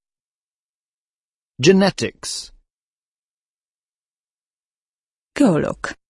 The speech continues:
Speaker 1: Geologist.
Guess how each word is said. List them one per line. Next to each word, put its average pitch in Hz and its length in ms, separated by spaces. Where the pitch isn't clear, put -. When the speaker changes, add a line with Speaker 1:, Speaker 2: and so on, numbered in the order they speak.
Speaker 1:
Geologist. 143 1040